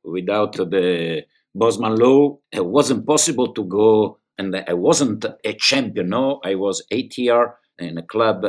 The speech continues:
who was a yo-yo team, no? Uh, sometimes in Serie A, sometimes go down in Premiership, no? And, uh, at the end of the year, you have to wait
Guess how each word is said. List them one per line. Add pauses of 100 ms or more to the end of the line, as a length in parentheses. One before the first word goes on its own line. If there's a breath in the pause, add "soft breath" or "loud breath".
(120)
who
was
a
yo-yo
team,
no? (200)
Uh,
sometimes
in
Serie
A,
sometimes (300)
go
down
in
Premiership,
no? (300 loud breath)
And,
uh,
at
the
end
of
the
year, (180)
you
have
to
wait